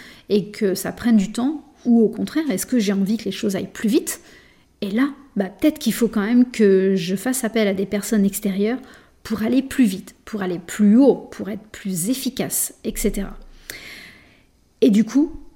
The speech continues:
peut-être que la conclusion, ça va être qu'il va falloir que je débloque un budget à investir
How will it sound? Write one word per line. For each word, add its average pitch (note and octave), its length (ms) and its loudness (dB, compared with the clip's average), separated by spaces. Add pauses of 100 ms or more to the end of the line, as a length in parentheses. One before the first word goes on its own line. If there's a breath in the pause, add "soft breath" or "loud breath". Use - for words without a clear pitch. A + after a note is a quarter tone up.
(320)
peut-être C#4 200 -2
que B3 100 4
la G#3 160 6
conclusion, A3 560 2
ça F#3 240 -2
va F#3+ 100 -4
être A3 420 -6
qu'il F#3+ 300 -6
va G3 140 -6
falloir A#3 580 0
que G#3 160 0
je F#3 140 -4
débloque G#3+ 560 2
un G3+ 80 2
budget G3+ 640 2
à - 60 -8
investir A#3 680 2